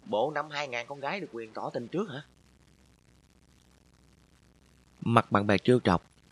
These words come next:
tóc ngắn vẫn trơ trơ. Thậm chí, nó còn quay mặt sang lề đường bên kia, thè lưỡi ra, nhạo lại.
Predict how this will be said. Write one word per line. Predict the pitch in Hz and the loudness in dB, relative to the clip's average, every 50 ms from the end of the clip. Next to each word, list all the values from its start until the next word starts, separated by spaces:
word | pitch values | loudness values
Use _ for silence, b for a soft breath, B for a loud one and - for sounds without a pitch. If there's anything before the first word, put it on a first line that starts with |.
| _ _ _ | _ _ _
tóc | - 147 - - | 0 2 4 4
ngắn | 117 107 120 160 185 | 4 4 4 2 2
vẫn | 139 110 101 87 113 | 4 4 4 4 2
trơ | - - 120 104 | 2 4 4 4
trơ. | 95 - 107 104 95 87 - _ _ _ - - | 6 4 4 2 2 0 -4 _ _ _ -4 0
Thậm | - 107 85 | 0 2 6
chí, | - 117 113 127 156 190 - - _ _ - | 8 8 8 8 8 4 2 -2 _ _ 0
nó | - 101 101 98 123 - - - | 4 6 6 8 6 4 4 6
còn | 113 98 87 87 80 | 6 6 6 4 2
quay | - - 101 101 92 | 2 2 2 2 2
mặt | 85 73 - | 0 0 -2
sang | - - 107 92 95 | -2 0 2 2 4
lề | 87 | 4
đường | 82 80 69 | 4 4 4
bên | - 90 85 - - | 4 2 2 2 4
kia, | 98 95 90 87 - _ _ _ | 4 4 4 4 0 _ _ _
thè | - 117 101 95 92 | 4 6 6 6 6
lưỡi | 90 85 90 120 - | 6 6 4 4 2
ra, | - 117 104 95 90 85 - - | 2 2 2 2 2 0 0 -2
nhạo | 92 92 82 76 80 | 0 2 2 4 4
lại. | 92 87 76 76 80 | 2 2 2 2 0